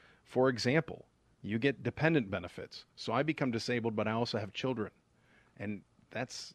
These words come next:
you know, I gotta provide for my kids as well. There are dependent benefits along with Social Security disability as well. The other one is,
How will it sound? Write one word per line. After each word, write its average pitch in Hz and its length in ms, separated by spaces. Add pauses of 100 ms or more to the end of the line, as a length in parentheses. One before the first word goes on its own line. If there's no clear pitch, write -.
you 107 60
know, 110 100
I 123 80
gotta 120 120
provide 110 380
for - 80
my 101 140
kids 98 260
as 95 140
well. 92 180
There 92 160
are 117 160 (100)
dependent 127 520
benefits 101 460
along 95 260
with 92 100
Social 101 160
Security 92 300
disability 92 500
as 104 140
well. 131 300 (500)
The 135 100
other 214 160
one 104 220
is, 95 340